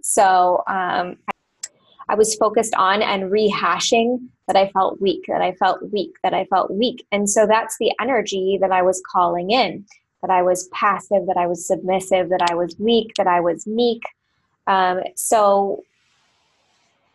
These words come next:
first step is to become aware of if that pattern is happening in your life,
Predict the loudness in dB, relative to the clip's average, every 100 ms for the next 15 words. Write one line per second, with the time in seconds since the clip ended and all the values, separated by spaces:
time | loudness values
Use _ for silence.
0 | _ 0 2 2 2 2 0 0 0 0
1 | -2 -4 -2 4 6 6 4 0 0 -2
2 | 0 0 0 -2 -2 0 0 -2 -4 -2
3 | -4 -4 -8 -8 -6 -4 -2 -4